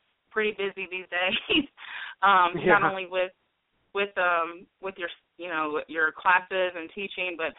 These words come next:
Speaker 1: also you got a newborn, right?
Speaker 2: Uh, pretty, pretty new, yes. About seven months.
Speaker 1: Okay. Yeah,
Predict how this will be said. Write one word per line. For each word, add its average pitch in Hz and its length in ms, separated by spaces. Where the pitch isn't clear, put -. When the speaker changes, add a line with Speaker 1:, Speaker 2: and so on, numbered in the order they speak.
Speaker 1:
also 175 460
you 180 140
got 170 120
a 165 160
newborn, 160 560
right? 190 280
Speaker 2:
Uh, 233 220
pretty, 320 260
pretty 294 260
new, 226 300
yes. 143 340
About 151 220
seven 170 200
months. 131 400
Speaker 1:
Okay. 185 580
Yeah, 190 80